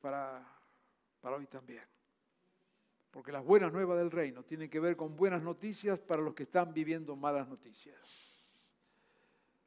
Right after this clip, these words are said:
Los que están sin Cristo, la buena noticia es Cristo murió por vos. Los que están en-, enfermos, la buena noticia es la sanidad. Los que están endemoniados, la buena noticia es la liberación.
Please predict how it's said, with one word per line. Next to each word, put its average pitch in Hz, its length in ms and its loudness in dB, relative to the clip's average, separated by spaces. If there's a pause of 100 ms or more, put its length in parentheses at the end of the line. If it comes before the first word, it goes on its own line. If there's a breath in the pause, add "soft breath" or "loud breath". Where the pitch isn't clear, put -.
(440)
Los 113 120 -18
que 139 100 -16
están 202 220 4
sin 180 180 -6
Cristo, 220 360 0
la 180 120 6
buena 180 200 0
noticia 170 460 -4
es - 300 -10
Cristo 147 540 -6
murió 131 360 -6
por 120 240 -16
vos. 117 260 -20 (1600)
Los 143 120 -16
que 139 80 -10
están 180 240 2
en-, 175 320 -8
enfermos, 180 480 -2
la 170 80 2
buena 170 200 0
noticia 160 460 -6
es 135 60 -6
la 135 100 -10
sanidad. 123 480 -14 (1040)
Los 131 100 -14
que - 100 -12
están 160 220 2
endemoniados, 160 720 -4
la 160 60 0
buena 147 240 -4
noticia 139 560 -8
es 123 80 -8
la 131 80 -4
liberación. 123 600 -12